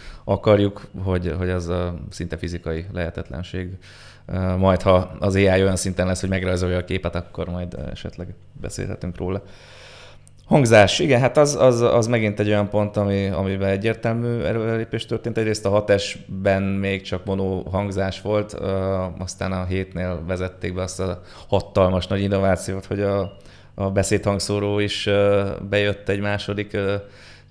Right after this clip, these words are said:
channelnek, és akkor ezzel jött a sztereó hangzás. Itt még kiegészítették valamilyen térhangzásos katyvasszal, nyilván valamit reszeltek ott a,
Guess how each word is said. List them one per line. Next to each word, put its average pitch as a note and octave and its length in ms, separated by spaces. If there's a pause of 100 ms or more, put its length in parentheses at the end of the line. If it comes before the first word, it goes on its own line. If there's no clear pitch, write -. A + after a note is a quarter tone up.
channelnek, G#2 540
és G2+ 140
akkor G2 540
ezzel F#2 300
jött F#2+ 200
a G2+ 60
sztereó A#2 340
hangzás. A2+ 540 (360)
Itt G2+ 180
még G2 200
kiegészítették F#2+ 880
valamilyen F2 540
térhangzásos F#2 920
katyvasszal, F#2 560
nyilván F2+ 300
valamit F2+ 300
reszeltek F2+ 520
ott - 180
a, F#2 160